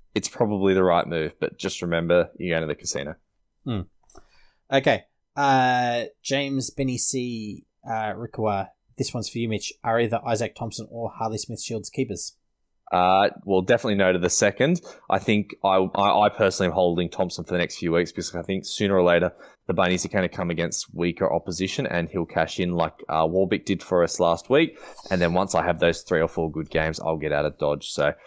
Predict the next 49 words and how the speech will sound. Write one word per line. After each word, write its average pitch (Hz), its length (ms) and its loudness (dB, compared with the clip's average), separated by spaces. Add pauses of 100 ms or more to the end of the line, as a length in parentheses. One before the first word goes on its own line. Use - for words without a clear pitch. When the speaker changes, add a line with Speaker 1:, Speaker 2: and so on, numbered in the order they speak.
(140)
Speaker 1:
whereas 85 220 2
Smith 95 240 -2
Shields, 78 500 -4
I, 69 280 -2
I - 20 0
just - 200 -8
haven't 73 200 -8
seen 73 220 -6
enough 73 340 -6
and 78 80 -8
he's 80 140 -10
on 76 100 -6
a 67 40 -10
poop - 260 -10
team. 73 220 -6 (340)
Speaker 2:
Excellent. 117 440 -4 (360)
Now, 131 80 2
look, 139 180 4
Bruce 139 300 2
Lawson 127 300 2
piggybacks. 127 640 0
He's 131 320 0
just - 240 -4
going, 120 380 -2
look, 110 160 -8
he 117 140 -2
also 117 220 -2
wants 110 180 -6
to 117 80 -6
know 107 80 -2
what's 101 140 -4
happening. 113 400 -6 (460)
Uh, 107 260 6
he's 104 200 0
a 123 40 -10
bit 139 180 0
sick - 200 0
of 101 80 -8
playing 110 380 -2
wing 117 160 0
fullback 110 480 -2
roulette, 107 480 0
which - 140 -12
is 104 140 -10
what 95 200 -10
we 104 100 -6
did 107 240 -4
last 110 300 -4
week. 123 180 -8